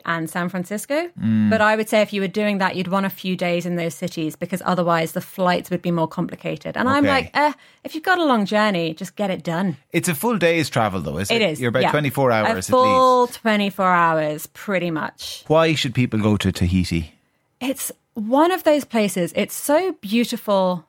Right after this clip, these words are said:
Speaker 1: that it doesn't seem real, you know? You just find yourself gazing out of the window wherever you are. If you're on, like, a little seaplane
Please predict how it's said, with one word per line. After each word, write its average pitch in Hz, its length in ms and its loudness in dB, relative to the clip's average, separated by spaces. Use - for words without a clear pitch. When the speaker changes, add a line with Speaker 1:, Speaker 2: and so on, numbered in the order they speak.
Speaker 1:
that 202 100 0
it 180 160 -2
doesn't 202 300 2
seem 185 300 -2
real, 165 420 -4
you 160 120 -6
know? 185 220 -4
You 226 120 0
just 254 140 0
find 277 180 2
yourself 214 520 2
gazing 196 440 0
out 180 140 2
of 170 40 -4
the 170 80 -6
window 165 340 -4
wherever 196 300 2
you 180 140 -2
are. 170 180 0
If 175 100 -6
you're 190 80 -2
on, 185 80 -2
like, 165 160 -4
a 160 60 -8
little 170 220 -6
seaplane 190 880 -2